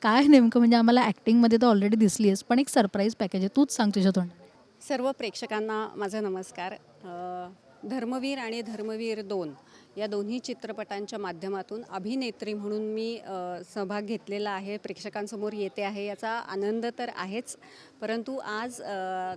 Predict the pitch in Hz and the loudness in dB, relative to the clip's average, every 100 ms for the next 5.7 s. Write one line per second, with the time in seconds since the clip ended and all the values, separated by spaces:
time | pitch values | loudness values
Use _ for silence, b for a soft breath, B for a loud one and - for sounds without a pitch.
0 | 190 196 208 214 233 214 208 214 196 196 | -8 -6 -4 -4 -6 -6 -4 -4 -6 -8
1 | 196 202 - 196 185 196 196 202 202 202 | -8 -10 -8 -8 -6 -6 -8 -12 -12 -10
2 | 196 190 214 233 247 233 202 240 285 - | -10 -10 -8 -10 -10 -8 -6 -6 -8 -10
3 | 240 233 220 220 214 214 214 208 196 180 | -8 -6 -6 -6 -4 -6 -6 -6 -4 -6
4 | 180 269 B B B B - 196 196 202 | -6 -8 B B B B -10 -6 -4 -4
5 | 208 262 240 - 226 226 | -4 -4 -6 -6 -6 -4